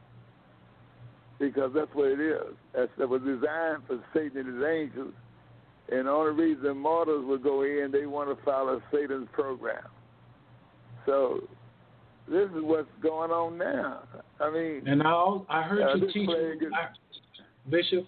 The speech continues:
Speaker 1: Huh?
Speaker 2: if I could interject real quick, I heard you teach that martyrs is not gonna burn forever. They're gonna burn up instantly.
Speaker 1: That's, not, that, that's the people gonna burn up instantly, but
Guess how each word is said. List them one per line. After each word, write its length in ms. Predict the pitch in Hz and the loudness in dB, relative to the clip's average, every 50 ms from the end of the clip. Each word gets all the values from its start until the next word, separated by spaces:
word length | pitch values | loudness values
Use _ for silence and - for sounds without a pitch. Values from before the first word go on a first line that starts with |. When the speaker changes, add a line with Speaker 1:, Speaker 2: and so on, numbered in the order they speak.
| - | -4
Speaker 1:
Huh? 260 | - 156 156 165 170 - - - | -4 -4 -4 -4 -4 -6 -8 -10
Speaker 2:
if 160 | - 120 - | -6 -2 0
I 80 | 165 170 | 0 0
could 140 | 170 - - - 170 | 0 -4 -8 -8 -6
interject 480 | 165 160 143 127 139 170 170 165 - | -4 -4 -4 0 0 0 0 0 -2
real 140 | 160 156 143 | -4 -6 -6
quick, 320 | 120 123 - 175 170 - - - | -6 -6 -6 -6 -6 -6 -8 -10
I 40 | - | -10
heard 300 | 139 143 151 175 175 165 - | -8 -6 -4 -4 -6 -6 -6
you 120 | 165 156 123 - | -10 -14 -12 -12
teach 160 | - 175 156 - - - | -12 -12 -12 -12 -8 -4
that 240 | 151 143 143 135 117 - - - - | -2 -2 -2 -2 -6 -8 -12 -6 -2
martyrs 520 | 123 135 151 156 170 180 160 151 143 131 123 | 0 2 4 4 4 4 2 0 -2 -2 0
is 160 | 127 123 120 | 0 0 -2
not 200 | 143 143 143 139 | -2 -4 -4 -4
gonna 180 | 147 143 139 | -4 -2 -2
burn 340 | 127 120 143 160 180 180 - - | -2 0 0 0 0 0 -2 -2
forever. 320 | - 131 127 123 117 110 113 | -2 0 0 0 0 -2 -2
They're 140 | 117 131 135 | -2 -2 -2
gonna 160 | 156 147 143 | -2 -2 -2
burn 280 | 127 139 139 139 135 | 0 0 2 2 2
up 100 | 131 117 - - | 0 -2 -4 -4
instantly. 520 | 180 185 190 - - 123 117 107 - - - _ _ - - - - - _ _ _ - - _ _ _ _ _ _ _ _ _ _ _ | -4 -4 -4 -4 -6 -6 -6 -6 -8 -12 -16 _ _ -20 -20 -20 -20 -20 _ _ _ -20 -20 _ _ _ _ _ _ _ _ _ _ _
Speaker 1:
That's, 120 | 175 156 - - | -2 -2 0 -2
not, 220 | 175 175 156 165 | -4 -4 -2 -2
that, 380 | 175 180 160 156 160 175 170 151 - | -2 -4 -2 -2 -2 -2 -2 0 0
that's 200 | 175 185 190 - - | 0 0 0 -2 -2
the 100 | 156 160 | -2 -2
people 380 | 143 - - 214 294 - 196 180 | -2 -2 -2 -4 0 0 0 2
gonna 160 | 160 170 165 | 2 0 0
burn 240 | 147 160 170 165 160 | 0 -2 -2 0 -2
up 80 | 147 - | -2 -2
instantly, 380 | 156 165 151 123 - 165 160 156 | -2 -2 -2 -2 -2 -2 -2 2
but 200 | 147 156 151 | 2 0 0